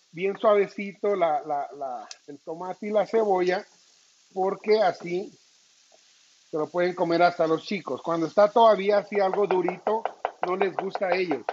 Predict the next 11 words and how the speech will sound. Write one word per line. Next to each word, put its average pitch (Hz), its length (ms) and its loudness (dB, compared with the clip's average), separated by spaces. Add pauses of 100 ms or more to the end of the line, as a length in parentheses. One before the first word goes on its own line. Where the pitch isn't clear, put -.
(1500)
Y 180 340 -10 (400)
de 147 200 -8
plano, 175 520 -2 (1500)
vamos 135 260 -10
a 180 60 4
dejar 170 320 4
ahí, 175 500 4
eso, 120 600 -6
eso, 131 440 -2
muy 143 200 -6
bien. 240 360 2